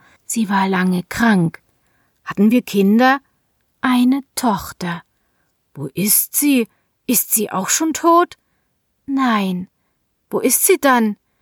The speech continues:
"Ihr habt keinen Kontakt mehr." "Warum?" Die Stimme antwortet nicht sofort. "Sie ist nicht einmal zu Sabrinas Beerdigung gekommen." "Warum denn nicht?"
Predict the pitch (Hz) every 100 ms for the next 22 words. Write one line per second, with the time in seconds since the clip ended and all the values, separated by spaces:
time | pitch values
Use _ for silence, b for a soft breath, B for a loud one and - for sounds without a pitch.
0 | _ _ _ _ - 302 247 233 190 -
1 | - - - 220 214 196 202 - 254 240
2 | - 302 - - - 214 196 180 180 _
3 | _ _ _ _ - 165 - 196 226 233
4 | 262 226 - _ _ _ _ _ _ -
5 | 240 - - 269 277 254 269 214 196 185
6 | 185 196 - - 170 - 190 180 - b
7 | b b b b b - 359 - 262 254
8 | - 285 - - - 254 269 - - -
9 | 269 254 233 220 208 208 - 226 - 247
10 | - 226 214 202 214 - 247 - 262 254
11 | - - 190 185 180 - - 208 196 185
12 | 185 _ _ _ _ _ _ - 185 147
13 | 208 233 330 392 381 339 330 285 - -